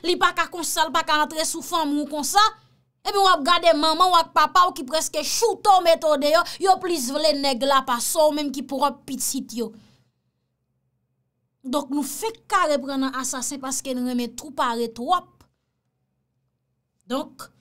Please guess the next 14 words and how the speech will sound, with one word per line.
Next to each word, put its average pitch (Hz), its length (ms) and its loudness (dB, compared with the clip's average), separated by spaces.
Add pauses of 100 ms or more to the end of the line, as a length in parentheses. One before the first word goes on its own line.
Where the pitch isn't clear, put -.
(260)
jounen 285 300 0
jodi 247 400 0
a, 254 100 0
yon 247 180 0
nèg 240 200 -2
sèlman 240 440 -2
rive, 240 240 -4
l 240 80 -2
ap 226 160 -10
ofri 233 300 -8
de 226 300 -6
milyon. 214 500 -4 (480)
Prèske 480 260 -2
se 508 140 -4